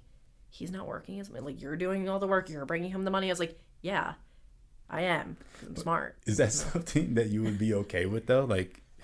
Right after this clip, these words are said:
Speaker 2: your boyfriend, Garrett, say you were, uh, you could be the lead person making money. I really don't know, but
Speaker 1: Mm.
Speaker 2: say he was not working for, you know, for instance, and is that something that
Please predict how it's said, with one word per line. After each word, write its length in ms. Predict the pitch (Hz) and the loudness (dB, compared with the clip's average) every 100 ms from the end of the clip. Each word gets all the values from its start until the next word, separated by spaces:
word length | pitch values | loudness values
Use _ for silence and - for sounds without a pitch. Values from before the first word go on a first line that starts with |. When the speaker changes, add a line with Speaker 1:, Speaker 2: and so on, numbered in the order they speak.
| - - - | -20 -20 -2
Speaker 2:
your 120 | 92 | 0
boyfriend, 380 | 90 101 95 92 | 4 2 2 2
Garrett, 320 | 92 85 82 | 2 2 0
say 440 | - 98 95 92 - - - | 0 2 4 2 -2 -14 -12
you 220 | - 95 101 | 0 4 4
were, 280 | 98 95 82 - - | 4 2 0 -8 -6
uh, 80 | 104 - - - - | -6 -6 -12 -14 -6
you 240 | 104 107 | 2 2
could 180 | 113 117 | 4 2
be 80 | 101 | 4
the 80 | 98 | 2
lead 220 | 95 87 | 2 0
person 320 | 98 90 92 | 0 0 0
making 180 | 90 95 | -2 0
money. 220 | 92 92 | 0 0
I 60 | 85 | 0
really 240 | 90 85 | 2 2
don't 180 | 87 76 | 0 0
know, 160 | 98 92 | 2 2
but 300 | 95 98 - - - | 2 2 -4 -20 -14
Speaker 1:
Mm. 120 | 90 - | -12 -2
Speaker 2:
say 240 | 98 95 | 4 4
he 200 | 92 98 | 6 4
was 280 | 95 98 92 | 6 4 4
not 220 | 113 101 | 4 4
working 280 | 95 90 87 | 2 0 -4
for, 400 | - 90 87 - | -2 0 0 -2
you 100 | 92 | -6
know, 160 | 90 85 | -6 -4
for 120 | 95 | -4
instance, 320 | 87 92 - | -4 -4 -4
and 320 | 95 95 92 | -2 -2 0
is 100 | 123 | 0
that 140 | 151 143 | 2 2
something 360 | 143 123 127 | 0 0 0
that 320 | 113 110 107 | 0 -2 -4